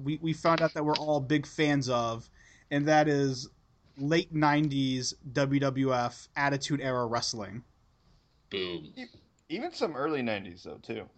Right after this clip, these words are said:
Speaker 1: Yeah, I mean, I'll, I'll get down with even some eighties joints.
Speaker 2: Like, Golden Age Wrestling.
Speaker 1: Yeah,
Speaker 2: Up to
Speaker 1: I'm
Speaker 2: the
Speaker 1: not
Speaker 2: Attitude
Speaker 1: interested
Speaker 2: Era.
Speaker 1: in anything post-Attitude Era.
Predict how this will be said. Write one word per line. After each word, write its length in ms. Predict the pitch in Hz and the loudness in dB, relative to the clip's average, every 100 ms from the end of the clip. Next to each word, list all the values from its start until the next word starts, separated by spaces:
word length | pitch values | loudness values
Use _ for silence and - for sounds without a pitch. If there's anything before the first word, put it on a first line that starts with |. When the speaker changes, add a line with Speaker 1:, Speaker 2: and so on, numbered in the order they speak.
| - | 0
Speaker 1:
Yeah, 200 | 370 415 | 2 4
I 80 | 302 | 2
mean, 160 | 370 262 | 0 0
I'll, 180 | 320 - | 0 0
I'll 160 | 320 | -2
get 160 | 403 392 | 0 -2
down 220 | 302 302 | 2 2
with 120 | 302 294 | 0 -2
even 180 | 285 | -4
some 160 | 269 277 | -4 -6
eighties 360 | 240 320 294 139 | -6 -6 -6 -8
joints. 400 | 233 214 107 175 | -14 -14 -10 -2
Speaker 2:
Like, 240 | 175 151 139 123 _ | -2 -2 -12 -20 _
Golden 460 | 165 170 160 143 127 | 4 4 4 2 0
Age 340 | 117 113 101 | 2 0 -2
Wrestling. 600 | 104 101 - 98 90 87 - | -4 -4 -6 -8 -10 -14 -14
Speaker 1:
Yeah, 220 | 220 233 190 | -2 0 0
Speaker 2:
Up 60 | |
to 80 | 202 | -2
Speaker 1:
I'm 60 | 302 | 0
Speaker 2:
the 60 | 311 | -2
Speaker 1:
not 60 | - | -2
Speaker 2:
Attitude 240 | - 285 | -6 -8
Speaker 1:
interested 240 | 175 262 - | -4 -6 -6
Speaker 2:
Era. 100 | - | -8
Speaker 1:
in 20 | |
anything 680 | 202 208 170 185 185 170 151 _ | -6 -6 -6 -6 -4 -4 -6 _
post-Attitude 840 | 185 175 165 147 147 135 - 117 | -2 -2 -2 -4 -4 -6 -10 -12
Era. 360 | 113 101 107 | -12 -12 -12